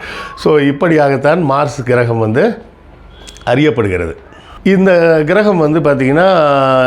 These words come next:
சூரியன்லேருந்து எவ்வளோ தூரத்துல இருக்குன்னு பார்த்தீங்கன்னா, நூத்தி நாப்பத்தி ஒரு மைல் தூரத்துல, நூத்தி நாப்பத்தி ஒரு மில்லியன்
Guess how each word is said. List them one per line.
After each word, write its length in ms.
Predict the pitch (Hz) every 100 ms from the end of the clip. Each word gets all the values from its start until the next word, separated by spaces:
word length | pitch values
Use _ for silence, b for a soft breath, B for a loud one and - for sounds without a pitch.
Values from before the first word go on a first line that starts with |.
| 127 123 120 120 117 113 95 87 B B B - - - - - -
சூரியன்லேருந்து 560 | 190 202 185 147 135 151
எவ்வளோ 200 | 139 151
தூரத்துல 360 | 143 135 123 120
இருக்குன்னு 260 | 120 123
பார்த்தீங்கன்னா, 280 | 113 113 156
நூத்தி 520 | 156 143 185 202 196 175
நாப்பத்தி 760 | 143 151 143 - 147 - 135
ஒரு 200 | 127 123
மைல் 320 | 113 135 156
தூரத்துல, 380 | 123 127 127 131 143 123 107
நூத்தி 460 | 95 131 165 170
நாப்பத்தி 460 | 147 143 151 127 139
ஒரு 200 | 135 139
மில்லியன் 720 | 127 147 170 185 180 190 202